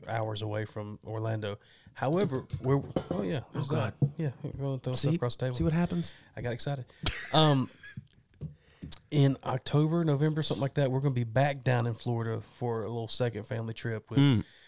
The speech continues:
Speaker 1: Katie's family
Speaker 2: Mm-hmm, mm-hmm.
Speaker 1: and a little bit closer to Orlando. And there's a slight chance that we might be able to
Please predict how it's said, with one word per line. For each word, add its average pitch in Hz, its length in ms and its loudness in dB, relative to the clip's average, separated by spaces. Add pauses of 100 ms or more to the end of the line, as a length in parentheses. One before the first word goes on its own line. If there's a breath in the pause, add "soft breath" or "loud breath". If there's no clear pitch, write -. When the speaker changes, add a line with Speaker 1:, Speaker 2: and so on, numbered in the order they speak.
(300 soft breath)
Speaker 1:
Katie's 175 340 2
family 110 360 -6
Speaker 2:
Mm-hmm, 120 420 2
mm-hmm. 104 400 0
Speaker 1:
and 123 640 2 (1000)
a - 40 -8
little 139 160 0
bit - 120 -10
closer - 280 -4
to - 60 -8
Orlando. 139 560 -4 (460 soft breath)
And 143 180 2
there's 185 480 0 (180)
a 165 360 0 (840 soft breath)
slight - 520 -8
chance - 560 -2
that 107 120 -6
we 127 140 -2
might 131 240 0
be 123 160 -4
able 120 160 -4
to 120 320 -6